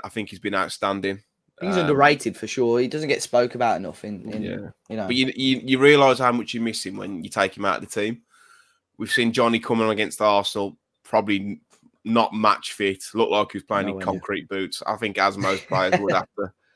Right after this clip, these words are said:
Speaker 1: after
Speaker 2: Yeah.
Speaker 1: you know, two cruciate ligament injuries. Um, and then we saw Hoover on, on, on Sunday, who runs a little bit like a baby giraffe. <laughs> He's all like,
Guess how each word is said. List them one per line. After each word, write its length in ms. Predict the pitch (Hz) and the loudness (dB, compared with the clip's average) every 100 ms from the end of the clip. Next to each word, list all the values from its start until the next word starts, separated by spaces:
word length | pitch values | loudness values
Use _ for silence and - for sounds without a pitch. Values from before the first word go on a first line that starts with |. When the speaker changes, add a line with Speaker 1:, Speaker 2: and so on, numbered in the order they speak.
| _ - | _ -6
Speaker 1:
after 460 | 101 - 104 92 85 - | -6 -4 -4 -4 -4 -14
Speaker 2:
Yeah. 140 | 104 95 _ _ _ - | -14 -14 _ _ _ -8
Speaker 1:
you 120 | 104 | -2
know, 160 | 95 92 | -2 -2
two 340 | - 123 104 | -2 -2 -2
cruciate 380 | 95 117 101 95 | -2 -4 -4 -4
ligament 300 | 101 92 87 | -6 -6 -6
injuries. 500 | 95 95 92 92 - _ _ _ _ _ _ | -6 -6 -6 -8 -10 _ _ _ _ _ _
Um, 500 | 92 98 95 95 98 - | 0 2 2 0 -6 -6
and 120 | 98 107 | -4 -2
then 100 | 107 | -2
we 60 | |
saw 200 | 113 110 | 0 0
Hoover 460 | 107 104 98 107 104 _ _ _ _ _ - | 2 0 2 0 -2 _ _ _ _ _ -6
on, 460 | 98 101 98 98 95 - | 0 2 2 -4 -10 -4
on, 300 | 107 - 101 - | -2 0 -2 -2
on 140 | 101 | -2
Sunday, 480 | - 87 104 107 104 | -4 -6 0 2 2
who 340 | 113 104 98 92 _ _ _ _ _ _ 110 | 2 0 0 -6 _ _ _ _ _ _ -2
runs 280 | 117 110 | 0 0
a 40 | 101 | 0
little 180 | 104 - | 0 0
bit 140 | 98 | 0
like 240 | 101 - | 0 0
a 40 | 104 | 2
baby 260 | 101 98 | 2 2
giraffe. 480 | 95 98 104 - - - - - | 2 0 0 -4 -16 -16 -4 -2
<laughs> 120 | - | 0
He's 240 | 113 113 | 0 0
all 200 | 117 110 | 0 0
like, 280 | 90 104 101 | 2 0 -2